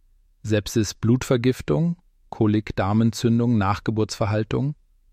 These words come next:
Auch hier hat der Körper mit Endotoxinen im Körper produzierten Giftstoffen zu kämpfen,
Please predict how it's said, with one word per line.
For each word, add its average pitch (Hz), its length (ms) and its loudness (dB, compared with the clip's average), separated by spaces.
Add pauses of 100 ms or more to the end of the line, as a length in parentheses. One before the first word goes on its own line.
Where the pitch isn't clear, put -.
(1900)
Auch 110 260 -2
hier 101 340 2
hat 101 160 -6
der 90 100 -2
Körper 98 420 -2
mit 98 320 -2
Endotoxinen 117 840 0
im 98 120 -2
Körper 107 320 -2
produzierten 107 680 -2
Giftstoffen 107 560 -2
zu - 160 -8
kämpfen, 107 560 -2